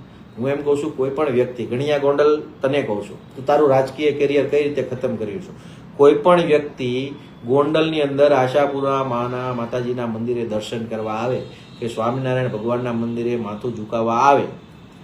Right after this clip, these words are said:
એમાં તારે કાળા વાવટા કેમ ફરકાવવા પડે એ મને કે. તારે એટલી કેવી દુશ્મની હતી કે એને કાળા વાવટા ફરકાવવા પડે? ચાલ, કાળા વાવટા ફરકાવવા લોકશાહી છે, વિરોધ કરી શકાય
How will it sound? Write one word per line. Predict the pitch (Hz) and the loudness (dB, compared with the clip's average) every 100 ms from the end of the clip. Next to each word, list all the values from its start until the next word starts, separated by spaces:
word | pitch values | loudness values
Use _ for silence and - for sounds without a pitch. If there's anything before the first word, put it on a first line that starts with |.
| - 123 | -16 -8
એમાં | 127 123 | -6 -2
તારે | 127 | -2
કાળા | 123 117 131 120 | -2 0 2 2
વાવટા | 120 117 110 | 0 -2 -6
કેમ | 127 123 | -6 -8
ફરકાવવા | 113 101 98 95 92 | -8 -12 -10 -10 -10
પડે | 98 | -10
એ | 98 | -10
મને | 87 87 - | -12 -14 -16
કે. | - - - - - | -18 -18 -20 -20 -8
તારે | 117 135 | -2 0
એટલી | 131 143 143 | 0 -2 -8
કેવી | 139 156 | -4 -4
દુશ્મની | - 120 - 113 104 | -2 -6 -6 -6 -6
હતી | 98 98 | -10 -12
કે | 98 | -12
એને | 95 90 | -14 -12
કાળા | 101 104 | -10 -8
વાવટા | 107 107 120 | -8 -10 -12
ફરકાવવા | 113 113 120 123 | -14 -12 -14 -14
પડે? | 127 - - - - - | -16 -18 -20 -20 -20 -10
ચાલ, | - 143 | -2 0
કાળા | 131 156 160 | 4 6 8
વાવટા | 156 156 160 | 8 6 4
ફરકાવવા | 151 143 156 147 | 4 4 4 6
લોકશાહી | 139 143 - 147 143 | 6 4 4 2 4
છે, | 147 | 0
વિરોધ | 127 135 135 | 0 0 -2
કરી | 143 135 | -4 -4
શકાય | 110 87 - | -8 -12 -14